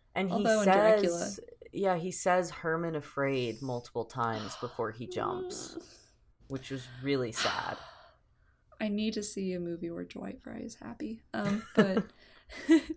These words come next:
Speaker 1: <laughs>
Speaker 2: yes, it's very sad and, and it makes you angry. So Herman falls to his death, and that night it is revealed that it is actually Doctor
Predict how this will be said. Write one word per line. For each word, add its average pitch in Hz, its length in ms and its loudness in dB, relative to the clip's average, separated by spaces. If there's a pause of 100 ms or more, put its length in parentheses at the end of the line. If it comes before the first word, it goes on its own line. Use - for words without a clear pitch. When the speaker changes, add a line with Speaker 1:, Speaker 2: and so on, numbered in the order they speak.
(120)
Speaker 1:
<laughs> - 680 -14
Speaker 2:
yes, - 360 -2
it's - 280 -4 (320)
very 196 400 0
sad 180 560 -2
and, 175 480 -4 (800)
and 165 360 -6 (120)
it 175 100 -4
makes 160 280 -8
you 170 180 -2
angry. 160 460 -6 (500)
So 175 520 0 (1200)
Herman 254 280 2
falls 208 300 0
to 165 500 0 (180)
his 202 200 -8
death, - 280 -2 (580)
and 202 120 2
that 226 160 4
night 214 500 2 (880)
it 285 120 8
is 294 160 8
revealed 277 440 8 (720)
that 294 280 8
it 311 140 10
is 302 200 8
actually 302 500 6
Doctor 294 640 4